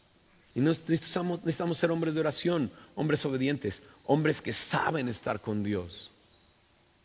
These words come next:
que están con Dios. Ahí mismo en esa porción, Dios, em,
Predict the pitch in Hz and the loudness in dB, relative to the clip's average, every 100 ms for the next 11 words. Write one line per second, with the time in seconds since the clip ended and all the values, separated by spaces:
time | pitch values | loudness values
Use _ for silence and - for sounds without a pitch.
0 | _ _ _ _ _ _ _ - 104 - | _ _ _ _ _ _ _ -6 -4 -2
1 | 135 165 147 123 95 92 80 - - _ | 0 0 -2 -4 -4 -6 -8 -14 -20 _
2 | _ _ _ _ _ _ _ _ _ _ | _ _ _ _ _ _ _ _ _ _
3 | _ _ _ 110 127 151 151 147 135 123 | _ _ _ 6 8 8 6 6 4 4
4 | 127 131 131 117 131 139 131 - - - | 2 0 0 0 4 4 4 -2 -20 -20
5 | _ _ _ _ _ _ _ _ _ _ | _ _ _ _ _ _ _ _ _ _
6 | _ - 113 131 139 131 - - - - | _ -10 4 8 8 6 0 -6 -18 -12
7 | - 135 123 110 | 0 2 4 2